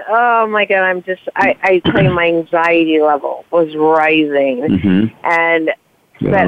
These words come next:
Speaker 1: I'm
Speaker 2: know.
Speaker 1: still, you know, I'm not, I'm not on, you know, I'm on the cell phone now, so I'm not on my computer.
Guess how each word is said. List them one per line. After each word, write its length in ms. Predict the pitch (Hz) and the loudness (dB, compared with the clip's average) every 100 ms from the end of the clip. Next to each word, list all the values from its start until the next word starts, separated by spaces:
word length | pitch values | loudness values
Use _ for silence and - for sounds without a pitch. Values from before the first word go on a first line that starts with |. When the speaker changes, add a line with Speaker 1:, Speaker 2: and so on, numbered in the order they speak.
| 185 | 2
Speaker 1:
I'm 140 | 180 | 2
Speaker 2:
know. 100 | 180 | 0
Speaker 1:
still, 380 | 170 196 175 143 | 0 2 2 0
you 140 | 180 185 | 0 0
know, 60 | 165 | 2
I'm 160 | 170 180 | 2 2
not, 240 | 190 185 - | 2 0 -4
I'm 200 | 190 190 | -4 -2
not 260 | 190 190 - | 0 -2 0
on, 480 | 180 170 170 165 - _ _ _ _ | 0 2 0 -4 -10 _ _ _ _
you 160 | 185 | -6
know, 140 | 190 165 | -2 0
I'm 160 | 160 | 0
on 140 | 160 143 | -2 -2
the 80 | 131 - | -6 -2
cell 160 | 185 180 | -2 -2
phone 240 | 123 76 | -8 -6
now, 280 | 82 71 - - | -6 -6 -10 -4
so 120 | 156 | 0
I'm 100 | 147 | 2
not 260 | 156 151 - | 2 0 -2
on 280 | 151 151 147 | -2 0 0
my 320 | 139 135 120 | 0 0 0
computer. 760 | - 135 - 120 143 - - | -2 -2 0 0 2 0 -4